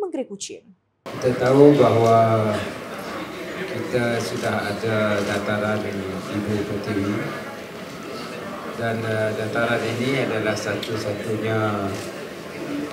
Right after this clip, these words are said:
Speaker 2: eh, tarikan di Bandaraya Kuching dalam proses kita hendak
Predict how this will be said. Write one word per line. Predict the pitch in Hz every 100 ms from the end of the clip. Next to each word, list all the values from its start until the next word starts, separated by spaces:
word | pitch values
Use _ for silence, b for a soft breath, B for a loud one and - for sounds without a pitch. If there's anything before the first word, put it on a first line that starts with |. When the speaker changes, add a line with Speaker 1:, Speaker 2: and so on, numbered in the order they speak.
| - - - -
Speaker 2:
eh, | 95 95 95 -
tarikan | 110 151 151 127 117 - - - - - - - - - - - - 104
di | 107 107 104 101 101 95 92 - - - -
Bandaraya | 107 104 104 104 107 104 120
Kuching | 110 113 117 120 120 127 - - - - - - - - - - - - - -
dalam | 110 110 110 107
proses | 107 110 - 127 120 -
kita | - 110 110 110 104
hendak | 104 107 107